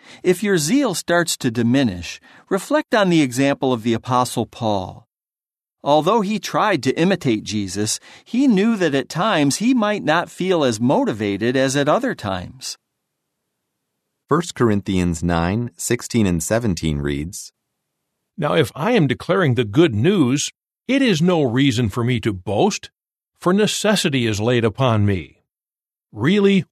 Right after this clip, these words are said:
Speaker 3: woe to me if I do not declare the good news. If I do this willingly, I have a reward.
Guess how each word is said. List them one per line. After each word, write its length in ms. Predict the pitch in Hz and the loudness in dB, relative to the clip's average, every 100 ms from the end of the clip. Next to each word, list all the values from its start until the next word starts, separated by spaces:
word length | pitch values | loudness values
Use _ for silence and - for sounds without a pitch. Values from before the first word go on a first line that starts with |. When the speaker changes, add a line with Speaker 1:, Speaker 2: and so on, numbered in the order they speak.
| _ | _
Speaker 3:
woe 540 | - 120 123 165 185 165 | -10 -4 2 6 8 6
to 140 | - | 4
me 220 | 120 107 101 | 0 2 0
if 120 | 101 | 0
I 120 | 127 | 0
do 160 | 135 151 | 4 4
not 380 | 143 202 226 | 4 4 2
declare 420 | - 135 139 131 110 | 0 -2 2 2 2
the 120 | 113 | 2
good 260 | 107 110 | 2 2
news. 520 | 101 101 80 - - - _ _ _ _ _ _ _ _ | 0 -2 -4 -12 -14 -16 _ _ _ _ _ _ _ _
If 220 | - 123 | -6 -4
I 120 | 104 107 | -2 0
do 220 | 127 147 | 0 2
this 220 | 135 123 | 2 0
willingly, 640 | 110 117 156 175 185 233 233 _ _ | 0 2 4 4 4 2 -2 _ _
I 140 | 101 139 | -4 -2
have 280 | 101 123 | 0 0
a 80 | 131 | 0
reward. 720 | 135 156 143 175 190 98 76 | 2 2 4 4 4 2 -2